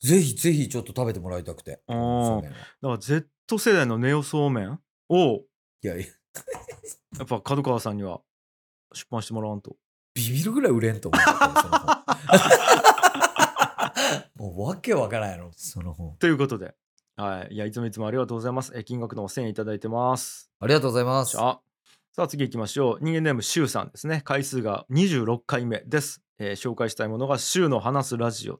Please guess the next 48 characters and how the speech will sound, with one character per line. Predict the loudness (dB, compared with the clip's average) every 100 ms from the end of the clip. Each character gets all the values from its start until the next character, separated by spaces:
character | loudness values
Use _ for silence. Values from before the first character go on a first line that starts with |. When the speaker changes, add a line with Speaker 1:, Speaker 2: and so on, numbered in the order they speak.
| -4
Speaker 2:
で | -4
す。 | -4 -12 -20 -20 -20 -2
紹 | 2
介 | 2
文。 | 2 -2 _ _
今 | 0 2
回 | 2 2
も | 2 2
モ | 0
ン | 0
ド | 0
さ | -2
ん | 0
か | 2
ら | 2
五 | 2
百 | 2 0 0
円 | 0
イ | -2
ン | -4
プ | -4
ッ |
ト | -2
い | -2
た | 0
だ | -2
い |
て、 | 0 -2 -2
月 | -6 -2
始 | -2 0
め | 0 0
配 | 0 -2
信 | -4 -8
希 | -4
望 | -2 0
は | 0
次 | -2
回 | -2 0
分 | 0 0
ま | 0
で | 2
は | 2
や | 2
れ | 2
そ | 0
う | 2
で |
す。 | 0 -2